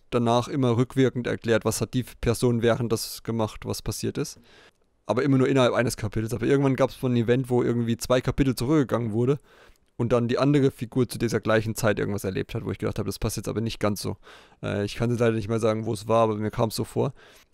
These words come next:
Ähm, deswegen, ich glaube, das rutscht einfach dann auch mal durch bei diesen, dieser Riesenkomplexität und dann kommen halt, wenn man das in einem Rutsch liest und nicht, nicht der Autor ist, halt diese holprigen Stellen vielleicht mal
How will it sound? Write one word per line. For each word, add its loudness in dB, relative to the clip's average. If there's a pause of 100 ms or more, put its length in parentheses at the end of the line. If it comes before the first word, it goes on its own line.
(200)
Ähm, -2
deswegen, 0 (680)
ich -14
glaube, 4
das -2
rutscht -6
einfach -2
dann -4
auch -6
mal -6
durch -6
bei -8
diesen, -10 (260)
dieser -6
Riesenkomplexität -6
und -8
dann -6
kommen -4
halt, -4 (340)
wenn 0
man 0
das -4
in -4
einem 2
Rutsch 0
liest 0
und -4
nicht, -8
nicht -8
der -2
Autor 0
ist, -4
halt -6 (360)
diese -2
holprigen 2
Stellen 0
vielleicht -4
mal -6